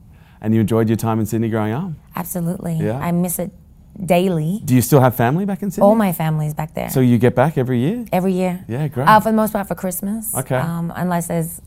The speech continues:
Speaker 2: some crazy plans happening, but
Speaker 1: And
Speaker 2: gotta
Speaker 1: then,
Speaker 2: go back and see Mum and Dad.
Speaker 1: and then fast forward to the age of twenty-three, you're just
Speaker 2: Mm-hmm.
Speaker 1: kinda up and,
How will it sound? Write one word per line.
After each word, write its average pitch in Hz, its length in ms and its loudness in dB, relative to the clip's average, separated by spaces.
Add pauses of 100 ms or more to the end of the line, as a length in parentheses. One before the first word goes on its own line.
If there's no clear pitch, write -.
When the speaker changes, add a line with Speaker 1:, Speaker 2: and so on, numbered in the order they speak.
Speaker 2:
some 170 240 -6
crazy 175 320 -4
plans 170 300 -4
happening, 180 440 -4
but 160 180 -2 (320)
Speaker 1:
And 127 100 -2
Speaker 2:
gotta 131 120 4
Speaker 1:
then, - 20 6
Speaker 2:
go - 80 6
back 160 220 0
and 160 80 -6
see 160 80 -6
Mum 156 180 -4
and 156 80 -4
Dad. 160 200 -10 (100)
Speaker 1:
and 117 120 -2
then 113 120 0
fast 120 340 0
forward 113 180 0
to 101 60 -6
the 110 80 0
age 107 120 0
of 98 60 -4
twenty-three, 107 520 -4
you're 101 100 0
just 92 220 -4
Speaker 2:
Mm-hmm. 175 100 0
Speaker 1:
kinda 95 260 -2
up 104 220 -4
and, 95 420 -4